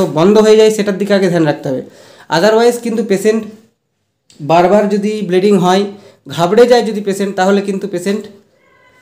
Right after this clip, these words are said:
অ্যালোপ্যাথির শরণাপন্ন হয়ে যাবে। ওই জন্য আমাদেরকে immediately রক্তটা আগে বন্ধ করতে হবে, তারপর constitutional treatment করতে হবে। এটাই আমার বোঝানোর উদ্দেশ্য junior যারা practitioner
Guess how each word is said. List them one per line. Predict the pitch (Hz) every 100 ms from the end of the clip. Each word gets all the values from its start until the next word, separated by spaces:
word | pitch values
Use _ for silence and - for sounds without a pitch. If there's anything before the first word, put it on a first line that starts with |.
| _
অ্যালোপ্যাথির | 175 202 226 226
শরণাপন্ন | - 214 220 208 208 185
হয়ে | 165 135
যাবে। | 127 - -
ওই | 180
জন্য | 202 233
আমাদেরকে | 214 220 214 220
immediately | 202 214 233 233 220
রক্তটা | 185 202 - 226
আগে | 220 208
বন্ধ | 208 220
করতে | 220 214 226
হবে, | 247
তারপর | - 196 208 - 254 269
constitutional | - 233 202 226 226 214
treatment | 214 180 196 175
করতে | 175 160
হবে। | 170
এটাই | 202
আমার | 214 208
বোঝানোর | 190 196 208
উদ্দেশ্য | 190 196 202 208 175
junior | 190 202 185
যারা | 190
practitioner | 185 175 185 180 180